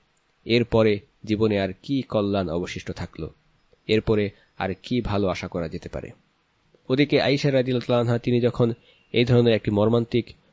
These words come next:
খবর পেলেন, তিনি যুদ্ধ থামানোর জন্য ছুটে আসলেন। আয়েশা রাদিয়াল্লাহু আনহা তিনি কখনোই যুদ্ধের জন্য সেখানে উপস্থিত হননি, তিনি ছিলেন যুদ্ধক্ষেত্রের বাইরে। যুদ্ধ থামানোর জন্য তিনি উটের উপরে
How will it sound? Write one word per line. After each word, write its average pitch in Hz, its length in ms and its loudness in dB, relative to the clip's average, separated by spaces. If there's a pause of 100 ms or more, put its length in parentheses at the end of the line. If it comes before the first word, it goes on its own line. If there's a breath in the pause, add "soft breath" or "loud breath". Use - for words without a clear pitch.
(120)
খবর 110 320 4
পেলেন, 110 340 2 (480)
তিনি 113 220 2
যুদ্ধ 123 280 2
থামানোর 117 400 4
জন্য 107 360 2 (340)
ছুটে 117 220 2
আসলেন। 90 320 -2 (420)
আয়েশা 123 280 2
রাদিয়াল্লাহু 123 440 2
আনহা 127 120 2
তিনি 123 180 2
কখনোই 117 360 2
যুদ্ধের 113 320 0
জন্য 113 220 2
সেখানে 101 300 -4
উপস্থিত 107 360 -4
হননি, 110 260 0 (380 soft breath)
তিনি 123 180 2
ছিলেন 117 520 0
যুদ্ধক্ষেত্রের 110 640 0
বাইরে। 92 340 0 (460)
যুদ্ধ 123 240 4
থামানোর 131 440 6
জন্য 113 440 2
তিনি 110 200 0
উটের 113 260 0
উপরে 107 320 -2